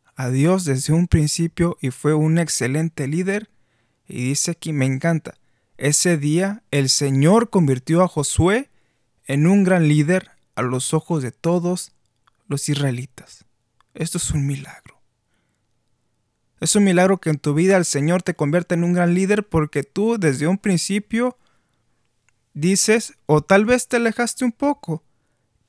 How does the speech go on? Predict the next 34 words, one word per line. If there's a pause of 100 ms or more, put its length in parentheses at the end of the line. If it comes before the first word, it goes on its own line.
(640)
y
tomas
las
riendas
de
tu
vida
y
dices,
"Voy
a
agradar
al
Señor,
voy
a
buscar
primeramente
lo
que
el
Señor
quiere
que
se
haga", (1120)
y
haces
tal
cual, (1700)
y
el
Señor (440)
respalda